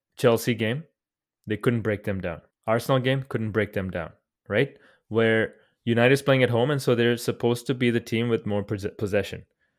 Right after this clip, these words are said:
Who did they play against three at the back where they did break them down? That was P S G, right? And why was that? P S G was playing at home, and they were the one doing the attacking, which meant, and we all know this, United is a very good counter-attacking team, right?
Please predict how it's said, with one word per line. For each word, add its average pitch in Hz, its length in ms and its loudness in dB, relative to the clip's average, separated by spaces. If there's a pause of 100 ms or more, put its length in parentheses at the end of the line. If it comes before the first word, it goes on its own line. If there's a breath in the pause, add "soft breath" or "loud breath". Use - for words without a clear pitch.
(280)
Who 139 120 6
did 160 100 2
they 156 100 6
play 139 200 8
against 127 240 0
three 127 120 4
at 123 60 2
the 123 80 4
back 110 360 2
where 110 180 2
they 110 100 4
did 123 240 0
break 98 220 2
them 92 180 -4
down? 85 280 -8 (220)
That 113 120 2
was 113 140 4
P 117 200 0
S 104 120 -6
G, 92 320 -6 (220)
right? 107 260 -2 (300)
And 110 140 -2
why 117 140 6
was 117 240 4
that? 92 320 -4
P 120 100 0
S 120 140 2
G 135 120 2
was 131 160 2
playing 127 220 2
at 113 60 -2
home, 123 260 0 (240 soft breath)
and 107 180 0
they 120 80 8
were 127 100 8
the 120 100 4
one 117 160 4
doing 110 180 2
the 107 80 2
attacking, 98 520 -4 (120)
which - 240 -4
meant, 127 300 0 (500)
and 120 100 4
we 131 100 8
all 147 120 10
know 147 160 6
this, 104 300 0
United 120 340 2
is 123 140 0
a 117 60 2
very 104 360 4
good 107 220 0
counter-attacking 104 680 -4
team, 117 300 -6 (400)
right? 143 240 -4